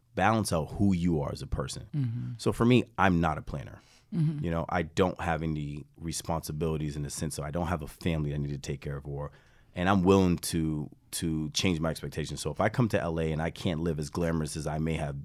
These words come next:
Speaker 1: before I left wherever I was before, I'm willing to make the compromise in that expectation.
Speaker 2: Mm-hmm.
Speaker 1: So if I expect it to live a certain way and I come to L A and it's no longer the case,
Speaker 2: Sure.
Speaker 1: no problem. Because for me, the pleasure of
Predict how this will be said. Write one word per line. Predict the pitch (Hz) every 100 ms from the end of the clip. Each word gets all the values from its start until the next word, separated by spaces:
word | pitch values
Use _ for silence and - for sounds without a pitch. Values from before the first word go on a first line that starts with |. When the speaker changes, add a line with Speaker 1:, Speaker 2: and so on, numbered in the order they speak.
| - _ -
Speaker 1:
before | 78 - 80
I | 73
left | 73 120 107 - - _ _ _ -
wherever | 90 80 76
I |
was | 78 78
before, | 78 76 - 107 80 - - _ _ 98
I'm | 107 90
willing | 104 113 90
to |
make | 85 80
the | -
compromise | - 87 78 71 65 -
in | 76
that | 73 71
expectation. | 65 - 69 82 78 180
Speaker 2:
Mm-hmm. | 165
Speaker 1:
So | 165 76
if | 90
I | 98
expect | 87 - 107 -
it | 71
to | 80
live | 85 78
a |
certain | - 69 80
way | 95
and | 85
I | 78
come | 85 76
to |
L | 78
A | 90
and | 82
it's | 71 90
no | 82
longer | 85 76
the | 67
case, | - 104 76 -
Speaker 2:
Sure. | 196 160 - _ _
Speaker 1:
no | 131
problem. | - 120 80 65 - _ _ _ _ -
Because | 85 98 87
for | - 82
me, | 85 110 92 78 - _ _ -
the | 85
pleasure | - 123 127 101 87 85 -
of | 80 78 73